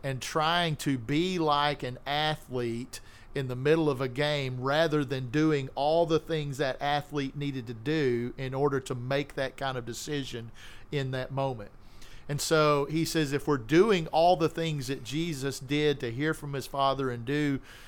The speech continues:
you know, nothing apart from what his Father tells him to do, you know, then when we get to those difficult moments, we won't have to n-,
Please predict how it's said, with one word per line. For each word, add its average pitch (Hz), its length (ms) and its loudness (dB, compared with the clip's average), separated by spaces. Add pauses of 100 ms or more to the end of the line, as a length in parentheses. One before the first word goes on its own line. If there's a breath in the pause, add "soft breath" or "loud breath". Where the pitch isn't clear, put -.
(180 loud breath)
you 135 120 -4
know, 127 40 -2
nothing 147 440 4
apart 147 400 4
from 139 140 -6
what 135 180 0
his 135 120 -2
Father 135 440 2
tells 143 380 2
him 135 60 -6
to 127 100 -2
do, 127 420 2 (380 loud breath)
you 131 220 -2
know, 123 340 -4 (120)
then 139 540 2 (180)
when 151 180 2
we 139 140 2
get 160 300 2
to 165 100 4
those 151 240 4
difficult 135 500 0
moments, 143 400 -2
we 143 160 2
won't 151 380 0
have 147 240 -2
to 139 60 0
n-, 127 200 -6